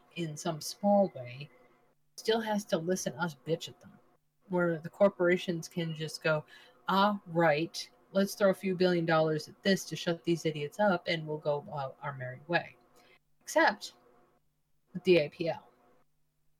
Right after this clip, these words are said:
Did you notice how quickly the tide turned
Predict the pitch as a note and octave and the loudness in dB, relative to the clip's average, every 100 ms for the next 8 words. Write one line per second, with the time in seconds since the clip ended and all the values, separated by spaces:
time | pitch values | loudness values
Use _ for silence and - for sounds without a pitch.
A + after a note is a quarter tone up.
0 | _ _ _ _ _ - G#3 G#3+ C4 B3+ | _ _ _ _ _ -8 -4 -2 2 2
1 | B3+ C#4 C#4 - G#3 - A#3+ - B3+ A3+ | 4 2 -2 0 0 0 -6 -4 -2 -2
2 | G#3+ G3+ G#3 G3+ - G3+ F3 D3 D3+ | 0 4 4 2 -2 0 0 0 -8